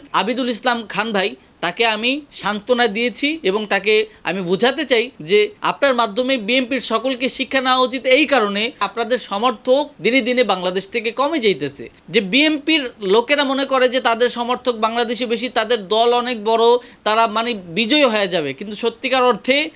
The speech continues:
বিএনপির কর্মের কারণে, বিএনপির চাঁদাবাজি, বিভিন্ন রকমের অপকর্মের কারণে বাংলাদেশের মানুষ কিন্তু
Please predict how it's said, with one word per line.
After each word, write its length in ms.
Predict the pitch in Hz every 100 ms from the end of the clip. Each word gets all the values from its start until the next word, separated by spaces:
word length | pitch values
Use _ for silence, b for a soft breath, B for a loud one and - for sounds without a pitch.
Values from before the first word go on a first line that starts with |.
| B - 160
বিএনপির 460 | 233 254 233 269 240
কর্মের 420 | 226 233 226 254 240
কারণে, 400 | 233 226 226 240 247 B 165 147 151
বিএনপির 580 | 214 240 226 196 247 233 240
চাঁদাবাজি, 520 | 208 214 214 214 226
বিভিন্ন 340 | 202 196 220 220
রকমের 380 | 226 220 226 214
অপকর্মের 500 | 220 247 320 330 302
কারণে 300 | 254 214 202
বাংলাদেশের 500 | 185 175 180 190 226
মানুষ 240 | 196 196 208
কিন্তু 280 | 240 226